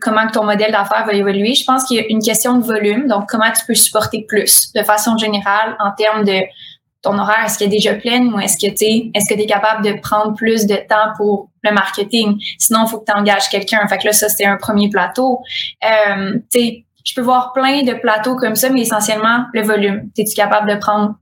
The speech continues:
d'avoir plus de volume ? Si c'est le, le, <laughs> le nerf de la guerre de tous les entrepreneurs.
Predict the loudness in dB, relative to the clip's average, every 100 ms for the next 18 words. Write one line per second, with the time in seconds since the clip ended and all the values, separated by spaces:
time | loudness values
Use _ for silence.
0 | -4 0 2 0 -4 -2 2 2 2 0
1 | -2 -4 -2 -2 0 2 0 -2 -8 -14
2 | -14 -16 _ -2 0 0 -2 -2 0 0
3 | 0 2 0 2 2 2 0 -2 -2 -2
4 | 2 2 2 -2 -2 -2 2 2 0